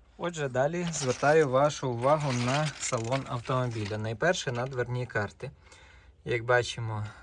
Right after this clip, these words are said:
весь пластик цілий. Пошкоджень я тут не бачу. Шкіря-, шкіряні вставочки також у нас в ідеалі. Маємо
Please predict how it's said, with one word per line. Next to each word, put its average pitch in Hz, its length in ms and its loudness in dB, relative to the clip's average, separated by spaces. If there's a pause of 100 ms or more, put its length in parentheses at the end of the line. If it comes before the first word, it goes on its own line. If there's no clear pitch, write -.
весь 123 360 -2
пластик 113 640 -4 (260)
цілий. 120 560 -4 (720)
Пошкоджень 107 720 -4 (260)
я 110 280 -8
тут - 300 -16
не 120 200 -8
бачу. 107 520 -6 (1600)
Шкіря-, 120 720 -2
шкіряні 135 480 0
вставочки 107 680 0
також - 540 -6
у 120 40 -4
нас 107 380 -2
в - 20 -8
ідеалі. 147 500 2 (260)
Маємо 117 480 2